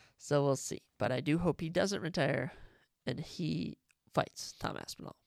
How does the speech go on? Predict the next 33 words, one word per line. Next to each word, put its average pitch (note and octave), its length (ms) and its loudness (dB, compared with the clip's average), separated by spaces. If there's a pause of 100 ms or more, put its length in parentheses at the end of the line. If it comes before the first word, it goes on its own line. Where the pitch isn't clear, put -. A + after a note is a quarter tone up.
(300)
So, - 240 -8 (1700)
we G#3+ 140 10
get G#3 220 10
that. F3 500 6 (100)
All E3+ 80 2
right. D#3+ 400 2 (340)
Lots E3 440 6
of D#3+ 80 -4
good C3+ 160 -2
performances C#3 560 -4
here - 280 -2 (280)
on C3+ 140 -2
U B2+ 120 -4
F B2 80 -6
C - 140 -4
London. A#2+ 500 -8 (1040)
But - 80 4
yet A2+ 160 6
again, - 240 -6 (140)
the F#3+ 80 -8
crowd B3 280 8
was G#3 140 4
not G#4 320 0
really A#3+ 180 2
into G#3+ 280 -2
it. - 280 -2 (300)
And C4 80 -10
can D#4+ 140 -2
you B3+ 100 0
blame E3 300 2
them? E3+ 240 -4 (260)
All F3 80 -2
right. D#3 220 0